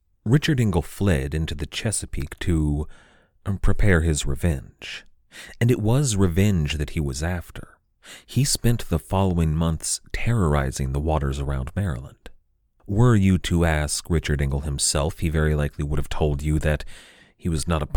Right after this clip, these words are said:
pirate, but a brave and put-upon parliamentarian merely recouping his losses. Which is true, but doesn't make what he did any less piracy. And in all of that,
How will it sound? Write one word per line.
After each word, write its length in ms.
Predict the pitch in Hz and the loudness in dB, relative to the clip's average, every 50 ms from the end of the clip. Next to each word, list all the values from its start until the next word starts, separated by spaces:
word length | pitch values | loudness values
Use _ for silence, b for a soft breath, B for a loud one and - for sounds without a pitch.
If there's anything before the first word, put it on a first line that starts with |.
| - | 6
pirate, 360 | - 131 98 80 85 104 - - | 8 6 4 4 2 0 0 0
but 200 | - 85 - B B B B B B B B B B B - | 0 0 0 B B B B B B B B B B B -4
a 40 | 98 | 0
brave 560 | 92 85 110 123 139 117 82 71 65 67 - | 6 6 8 8 8 4 2 2 -2 -2 -2
and 300 | 78 82 82 82 - - | 0 0 0 -2 0 2
put-upon 600 | - - 147 127 - - - 80 73 69 67 65 | 2 4 4 2 2 2 2 2 2 2 0 0
parliamentarian 1080 | - - 101 95 85 82 80 76 76 - - 101 92 80 71 71 73 76 76 85 98 | 2 4 6 6 6 4 2 0 0 0 0 2 2 0 0 -2 -2 -2 -2 -2 0
merely 540 | 98 95 87 87 85 82 82 78 73 71 71 B B B B B B B _ | 0 0 2 2 2 2 2 0 0 -2 -6 B B B B B B B _
recouping 520 | 92 92 85 - - 85 80 - - 67 | 0 0 0 2 0 2 4 4 4 4
his 200 | 71 73 71 - | 2 -2 -4 0
losses. 840 | 82 95 104 101 82 71 - - 62 - - _ - - - - - - - _ _ _ _ _ _ _ _ _ _ _ _ | 0 2 2 2 0 0 -4 -6 -8 -12 -14 _ -6 -6 -6 -6 -8 -12 -20 _ _ _ _ _ _ _ _ _ _ _ _
Which 380 | 98 98 98 101 92 - - | -2 2 4 4 4 2 2
is 300 | 78 76 69 - - - | 0 0 0 -2 -8 -10
true, 640 | - - - - - - 139 135 117 87 73 69 73 | -8 -8 -8 -6 -4 -2 0 2 2 2 2 0 2
but 280 | 82 87 82 78 - B B B B B B B B B B B - 98 | 2 2 2 2 0 B B B B B B B B B B B -8 -2
doesn't 420 | 98 113 104 90 87 82 80 - | 0 2 2 2 2 0 0 2
make 300 | 85 85 80 73 - - | 2 2 2 0 0 -2
what 140 | 76 71 - | -2 -4 -2
he 100 | - 76 | -4 -4
did 280 | 73 - 110 98 82 | -2 0 0 2 2
any 220 | 78 78 76 73 71 | 0 -2 -2 -4 -4
less 380 | 69 67 62 - - - - | -6 -6 -6 -6 -6 -8 -8
piracy. 760 | - - - 220 190 156 123 127 - - - - - _ _ _ _ _ _ _ _ _ _ _ _ _ _ - | -6 -4 -2 -2 -2 -2 -4 -6 -10 -10 -12 -12 -16 _ _ _ _ _ _ _ _ _ _ _ _ _ _ 2
And 180 | 98 104 101 | 2 4 6
in 160 | 104 120 131 | 4 4 4
all 260 | 135 131 156 170 135 90 | 4 2 2 4 4 2
of 140 | 80 - | 2 2
that, 340 | - 85 73 76 78 - - | -2 -2 -2 -2 -4 -6 -8